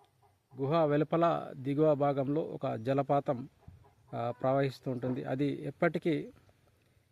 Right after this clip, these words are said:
ఎండిపోకుండా నిరంతరం ప్రవహించే కారణంగా దన్నేగావ్ నివాసులకు నేటి వరకు నీటికి కరువు లేదు. గుహకు ఎదురుగా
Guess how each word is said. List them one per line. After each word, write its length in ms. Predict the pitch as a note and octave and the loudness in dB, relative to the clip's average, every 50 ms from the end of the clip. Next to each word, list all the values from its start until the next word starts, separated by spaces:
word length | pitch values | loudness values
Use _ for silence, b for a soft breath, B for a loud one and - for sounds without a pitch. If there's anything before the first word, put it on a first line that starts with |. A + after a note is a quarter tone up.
| _ - | _ -12
ఎండిపోకుండా 840 | C3 C3 D#3 D#3+ - D#3 D#3 E3 D#3 - E3 D#3+ D#3 D#3 C#3+ C#3 C#3 D3 | -8 -4 -4 -2 0 2 2 2 2 2 0 2 2 4 2 2 -2 -2
నిరంతరం 480 | C#3+ C#3 D3 D#3 D#3 D3+ - D3+ C#3+ | -2 2 2 2 2 2 0 0 0
ప్రవహించే 680 | B2+ - C3 B2+ C3 C3 C#3 C#3 C#3 - C3+ B2 B2 - - _ _ b b b b b _ - | 0 0 0 0 0 2 0 -2 -2 -2 -4 -4 -4 -8 -12 _ _ b b b b b _ 2
కారణంగా 480 | C3 C#3 D3+ D3+ D3+ D3 D3 D3+ D3 | 2 4 4 4 2 2 2 2 0
దన్నేగావ్ 800 | B2 A#2+ C3+ C#3+ D3+ D#3 D#3 D3 E3 D#3 C#3+ C#3 - - - A#2+ | 2 2 2 4 4 4 4 4 4 4 4 2 0 -6 -8 -4
నివాసులకు 580 | B2+ C#3 C#3+ D3+ D3+ - - C#3+ C#3 C#3+ - C#3+ | -2 2 4 4 2 2 0 0 0 0 -2 -2
నేటి 320 | B2+ B2 C3 C3+ C#3 D3 | -4 -2 -2 -2 0 2
వరకు 460 | C#3 C#3 C3+ C3+ - - C3+ C3 D3 - _ b b b b b b b b b - | 2 2 2 0 -2 -4 -6 -6 -8 -12 _ b b b b b b b b b -6
నీటికి 480 | B2+ B2+ C#3+ D3+ C#3+ D3+ - - C#3+ B2 - | -2 0 2 2 0 0 -2 -2 -4 -4 -2
కరువు 240 | - B2 C3 C3 C3 | -2 0 0 0 0
లేదు. 320 | B2 B2 B2+ B2 C#3 - B3+ - - - - - - - _ _ _ _ _ _ _ _ _ _ _ - C3+ | 0 0 -2 -2 -4 -8 -10 -16 -20 -20 -20 -20 -20 -20 _ _ _ _ _ _ _ _ _ _ _ -6 -4
గుహకు 380 | C#3 C#3 E3+ F3+ F3 - F3 | -2 2 2 2 2 2 2
ఎదురుగా 600 | C#3 C#3+ C#3 D3 D#3+ D#3+ D3+ E3 D#3 C#3+ C#3+ - | 2 2 4 4 4 4 4 2 2 0 0 -6